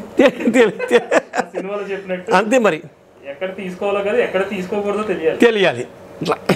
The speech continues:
Speaker 1: ఓకే?
Speaker 2: So, ఓవరాల్గా advocate ప్రొఫెషన్కి ఒక మంచి profession అంటారు సమాజంలో.
Speaker 1: అది మంచి profession, చాలా మంచి profession అది.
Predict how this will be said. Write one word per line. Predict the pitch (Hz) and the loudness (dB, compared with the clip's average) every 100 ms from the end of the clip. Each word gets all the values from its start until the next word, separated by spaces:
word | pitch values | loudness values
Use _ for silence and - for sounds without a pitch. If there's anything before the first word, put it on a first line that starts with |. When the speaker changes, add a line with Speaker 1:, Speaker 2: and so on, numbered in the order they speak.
| 196 165 - _ _ - - - - 165 | 4 2 -4 _ _ -20 -20 -10 0 2
Speaker 1:
ఓకే? | 202 | 2
Speaker 2:
So, | - | 0
ఓవరాల్గా | 175 208 226 226 277 370 - - - - - 156 | -2 -2 -2 0 0 -2 -8 -18 -18 -18 -8 -4
advocate | 165 196 233 220 | -2 0 0 -2
ప్రొఫెషన్కి | 208 220 - 220 - 277 | -8 -8 -6 -8 -6 -4
ఒక | 226 185 | -2 -4
మంచి | 151 170 240 | -4 -6 -6
profession | 220 196 202 196 | -6 -4 -6 -6
అంటారు | 180 160 | -6 -8
సమాజంలో. | - 143 | -6 2
Speaker 1:
అది | 175 | 4
మంచి | 170 196 226 | 4 2 -2
profession, | 175 170 - 151 151 - - - - - - 160 | 0 0 2 -2 -2 -10 -20 -20 -20 -20 -2 2
చాలా | 208 | 2
మంచి | 190 185 190 | 2 2 2
profession | 170 165 - | 2 0 0
అది. | 139 147 | -6 -6